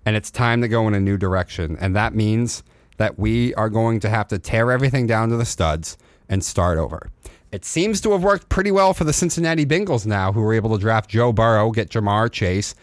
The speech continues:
and now they've made a Super Bowl. The Houston Astros were tanking for a while.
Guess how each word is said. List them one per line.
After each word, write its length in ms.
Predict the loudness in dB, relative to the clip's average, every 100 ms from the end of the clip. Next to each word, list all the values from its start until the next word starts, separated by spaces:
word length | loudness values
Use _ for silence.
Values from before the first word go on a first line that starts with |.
| -10 -4
and 100 | 0
now 100 | 0
they've 160 | 0
made 200 | 0 -2
a 40 | -2
Super 280 | -4 -6
Bowl. 200 | -10 -12 -16 _ _ _ _ _ -4
The 80 | -4
Houston 440 | 0 0 0 0 2
Astros 680 | 0 -2 -2 0 0 -4 -12 _ _ -4
were 140 | -2
tanking 460 | 0 0 2 0 0
for 180 | 2 2
a 60 |
while. 420 | 4 2 0 -4